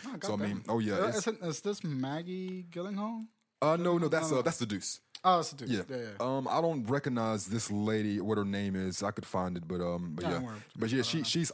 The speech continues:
Speaker 2: awesome. She's doing a really good job. The Marvelous Miss Maisel, Wednesday, December the fifth. It's gonna be on Amazon Prime. Um, we got a few movies coming out, but nothing really big of a note.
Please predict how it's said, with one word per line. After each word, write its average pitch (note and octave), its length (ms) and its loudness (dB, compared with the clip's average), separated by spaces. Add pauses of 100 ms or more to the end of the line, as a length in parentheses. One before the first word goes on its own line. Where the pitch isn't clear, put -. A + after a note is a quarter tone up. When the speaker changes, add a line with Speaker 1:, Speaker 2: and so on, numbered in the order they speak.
Speaker 2:
awesome. A#2+ 260 2
She's C3 160 0
doing A#2 160 2
a G#2 40 2
really A#2 260 4
good G#2+ 120 0
job. G2+ 360 2
The G2+ 60 0
Marvelous A#2+ 420 2
Miss A#2+ 160 0
Maisel, G#2 540 2
Wednesday, A#2 360 0
December A2+ 400 2
the G#2 80 2
fifth. A2 320 0
It's G2 120 -2
gonna G#2+ 160 2
be G2+ 120 0
on G2+ 140 2
Amazon G2+ 500 0
Prime. E2 540 -2 (540)
Um, A2+ 640 2
we C#3 80 0
got D#3 140 2
a D3 40 2
few G#3+ 560 0
movies C3 320 2
coming A#2 360 0
out, A#2+ 200 2
but A2 100 2
nothing C#3+ 480 -2
really B2 200 2
big G#2+ 260 2
of G2+ 140 -4
a G#2 40 0
note. G2+ 300 0